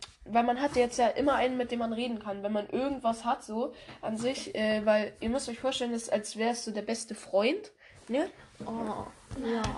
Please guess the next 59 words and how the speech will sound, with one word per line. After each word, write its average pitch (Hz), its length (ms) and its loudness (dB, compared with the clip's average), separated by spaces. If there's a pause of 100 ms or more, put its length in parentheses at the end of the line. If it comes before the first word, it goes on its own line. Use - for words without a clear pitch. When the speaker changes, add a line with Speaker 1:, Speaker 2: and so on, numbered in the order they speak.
(420)
Speaker 1:
Yes. 320 460 8
Speaker 2:
<laughs> 403 720 4
Boah, 269 160 6
das 262 140 4
hört 277 100 4
sich 262 100 10
Speaker 1:
Das, - 40 4
Speaker 2:
voll 277 160 2
komisch 269 320 -4
an, 240 140 0
wenn 240 120 2
Speaker 1:
das 240 40 2
Speaker 2:
man 240 60 0
das 240 120 2
Speaker 1:
wirkt - 40 -4
Speaker 2:
auch 247 100 0
nicht 254 120 2
Speaker 1:
sich, 240 100 2
äh, 226 60 6
Speaker 2:
hören 233 120 4
Speaker 1:
das, 247 140 2 (120)
Speaker 2:
kann. 233 80 2
Speaker 1:
äh, 226 100 2
hat 247 160 -2
jetzt 233 160 -4
ein 240 60 -4
bisschen 226 260 -4
inzestmäßig 233 760 -2
gewirkt, 226 600 -2
aber 208 160 -6
ja. 196 180 -4 (300)
Auf 233 160 2
jeden 269 120 2
Fall, 254 200 6
ähm, 240 180 4 (280)
man 240 180 2
hat 240 160 -2
immer 262 160 4
einen, 247 200 2
mit 233 140 -4
dem 220 120 0
man 220 180 2
über 208 160 0
irgendwelche 233 320 2
Speaker 2:
No, 208 80 -2
Speaker 1:
Probleme, 220 460 2
Speaker 2:
no. 330 480 -6 (240)
Speaker 1:
ähm, 226 400 2
ja, 208 180 -6 (240)
mit 214 160 -6
dem 247 120 0
man 233 180 0
über 226 220 4
irgendwelche 254 340 2
Probleme 240 420 0
reden 220 320 0
kann. 226 300 -2
Und, 220 400 -2
äh, 214 180 4